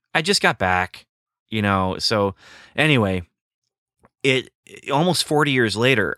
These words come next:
I'm reading the comic and I'm intrigued enough from last issue to want to read more. If this had been my first issue and I wasn't doing a series where I'm going to read all of them anyway, I don't know how intrigued I would have been because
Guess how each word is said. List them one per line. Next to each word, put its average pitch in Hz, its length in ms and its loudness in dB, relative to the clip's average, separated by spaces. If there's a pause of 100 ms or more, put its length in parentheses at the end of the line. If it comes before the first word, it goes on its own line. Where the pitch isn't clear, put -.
(220)
I'm 135 200 4
reading 127 240 2
the 104 80 0
comic 98 420 -2
and 117 140 0
I'm 117 140 2
intrigued 190 480 0
enough 92 340 -2
from 117 400 -2
last 113 320 2
issue 113 460 0
to 160 100 -4
want 113 280 0
to 113 80 -6
read 107 200 0
more. 151 300 -2 (320)
If 147 160 -4
this - 180 0
had 269 100 -2
been 226 120 2
my 160 100 2
first 160 320 0
issue 98 500 0
and 120 120 0
I 120 80 2
wasn't 131 320 0
doing 135 320 2
a 104 60 -2
series 127 440 -2
where 113 80 0
I'm 110 100 0
going 117 200 2
to 113 60 0
read 107 140 2
all 104 140 2
of 92 80 0
them 90 120 -4
anyway, 113 440 -2 (400)
I - 80 -4
don't - 120 0
know 254 100 2
how 247 100 2
intrigued 214 320 -2
I 185 60 4
would 185 140 4
have 160 80 -2
been 127 300 2
because 123 480 0